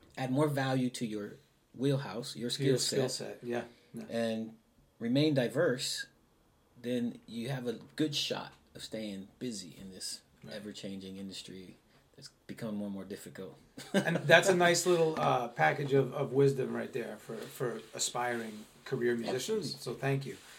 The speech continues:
Speaker 2: Hey, uh, boast a little bit, a little bit of your resume credits. Who, who, uh, who have you worked with?
Speaker 1: Yeah, good. Uh,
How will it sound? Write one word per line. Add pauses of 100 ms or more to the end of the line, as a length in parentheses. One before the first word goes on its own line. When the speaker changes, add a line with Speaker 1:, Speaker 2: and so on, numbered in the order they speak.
(180)
Speaker 2:
Hey,
uh,
boast
a
little
bit,
a
little
bit
of
your
resume
credits.
Who,
who,
uh,
who
have
you
worked
with? (1400)
Speaker 1:
Yeah,
good.
Uh,